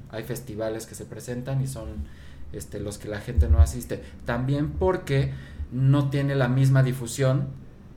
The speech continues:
este teatro que la comedia musical, ¿no? Porque hay muchísimo dinero ahí metido, a diferencia de nosotros que son inversiones independientes o con becas,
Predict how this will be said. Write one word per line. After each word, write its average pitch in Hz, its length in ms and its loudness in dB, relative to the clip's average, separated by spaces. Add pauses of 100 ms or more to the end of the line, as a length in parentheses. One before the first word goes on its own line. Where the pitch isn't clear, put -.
(360)
este 143 460 2
teatro 135 520 2
que 120 380 2
la 104 180 -4
comedia 113 240 -4
musical, 110 540 -6
¿no? 107 140 -12 (120)
Porque - 1080 -4
hay 113 200 -6
muchísimo 127 580 -4
dinero 123 340 -2
ahí 123 140 -4
metido, 131 460 0 (480)
a 113 120 -4
diferencia 104 460 -8
de 107 100 -10
nosotros 120 480 -10
que 107 120 -14
son 101 380 -12
inversiones 107 680 -10
independientes 135 1000 -4
o 104 180 -6
con 104 200 -12
becas, 120 500 -4